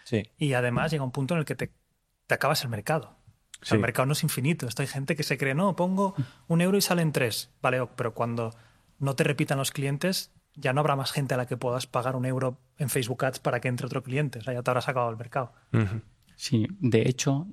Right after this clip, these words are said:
Speaker 4: eh, un, por ejemplo, cuando un cliente nos compra un año y por lo que sea el siguiente año pues no nos compra,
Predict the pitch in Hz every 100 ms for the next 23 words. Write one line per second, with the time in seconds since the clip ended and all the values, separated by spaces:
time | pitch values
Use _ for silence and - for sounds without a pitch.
0 | - 117 110 104 101 98 98 - _ -
1 | 131 - 113 110 113 120 117 117 117 139
2 | 120 117 113 - 123 120 117 123 123 135
3 | - - _ _ 117 101 107 107 110 104
4 | 117 110 113 110 104 110 110 101 113 101
5 | 110 110 107 - 123 123 131